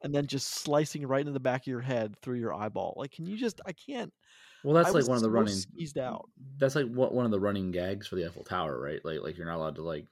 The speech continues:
Speaker 2: have loose change when you go to the top of it or something.
Speaker 1: Well, same with, like, I mean, there's, there's rides at Kennywood here in Pittsburgh that, like, you can't, you c-, they, they, they have all these canopies over if, if, if a line go, like,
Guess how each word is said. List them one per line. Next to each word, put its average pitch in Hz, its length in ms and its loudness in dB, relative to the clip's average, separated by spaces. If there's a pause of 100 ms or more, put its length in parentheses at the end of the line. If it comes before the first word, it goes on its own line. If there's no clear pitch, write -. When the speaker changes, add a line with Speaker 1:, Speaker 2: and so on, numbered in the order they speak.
Speaker 2:
have 90 200 -4
loose 82 220 -4
change 82 320 -6
when 82 140 -6
you 82 80 -6
go 85 100 -2
to 82 60 0
the 80 80 -4
top - 280 -8
of 85 80 -8
it 82 80 -6
or 82 60 -4
something. 87 420 -8 (600)
Speaker 1:
Well, 165 80 0
same 190 220 6
with, 165 120 6
like, 160 140 8
I 165 40 2
mean, 160 100 4
there's, 165 240 6
there's 156 260 2
rides 139 320 10
at 127 120 2 (120)
Kennywood 127 440 -2
here 131 160 -2
in 120 80 -6
Pittsburgh 113 520 -2
that, 113 140 -6
like, 233 260 -2
you - 60 -10
can't, 135 340 -4 (680)
you 139 180 -14
c-, - 140 -20
they, 147 200 6
they, 143 200 2
they 143 120 2
have 139 240 4
all 135 120 6
these 123 220 -2
canopies 123 920 -4 (800)
over 135 440 2
if, - 200 -4
if, 147 200 -6
if 156 160 -6
a 143 40 -2
line 127 460 0
go, 123 280 0
like, 123 220 -4